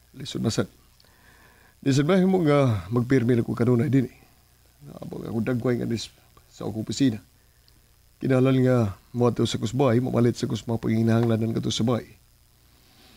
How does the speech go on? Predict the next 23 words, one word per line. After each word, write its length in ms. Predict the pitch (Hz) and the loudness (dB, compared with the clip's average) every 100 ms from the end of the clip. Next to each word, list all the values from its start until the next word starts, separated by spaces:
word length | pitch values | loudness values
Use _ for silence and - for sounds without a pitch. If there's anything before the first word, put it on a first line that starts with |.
| - - _ _ _ | -20 -20 _ _ _
Ah, 160 | 156 131 107 117 | -2 0 -2 0
yun 240 | 139 127 | 2 2
na. 80 | - _ _ - | 0 _ _ -12
Sa 160 | - 147 139 139 139 135 | -2 2 4 4 4 4
dili 240 | 139 131 | 4 2
pa 80 | 127 | 2
na 80 | 127 | 0
ko 160 | 123 131 | 2 0
mag-order. 400 | 120 127 120 120 - - _ _ - - - | 2 2 2 -2 -8 -20 _ _ -20 -20 -6
Magkuha 240 | 120 113 117 | -4 2 2
lang 160 | 104 | 2
ko 40 | 107 | -2
ng 160 | 104 - | -2 -2
bayad. 240 | 98 98 - - _ _ _ _ _ - | -4 -6 -14 -20 _ _ _ _ _ -10
Pero 160 | 101 101 | -4 -4
diretso-diretso 800 | 98 110 123 - 117 127 117 - | -4 -2 -2 0 0 0 0 0
na 160 | 123 | 0
lang. 80 | - - - _ _ - - | -2 -8 -18 _ _ -16 -6
Nasa 240 | 131 120 | -4 -4
na 80 | 110 | -8
ko 80 | 104 | -6
bitaka. 400 | 127 107 - - - - - - - - - - - - - - | -4 -6 -10 -18 -20 -10 -10 -10 -18 -18 -20 -20 -20 -20 -20 -12
Oh, 80 | 104 | -12